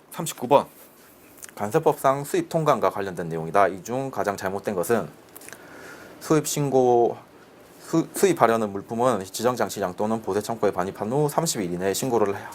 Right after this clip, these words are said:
하여야 한다라고 되어 있는데, 맞는 내용이고,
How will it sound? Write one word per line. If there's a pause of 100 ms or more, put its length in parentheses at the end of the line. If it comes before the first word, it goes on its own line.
(120)
하여야
한다라고
되어
있는데,
맞는
내용이고,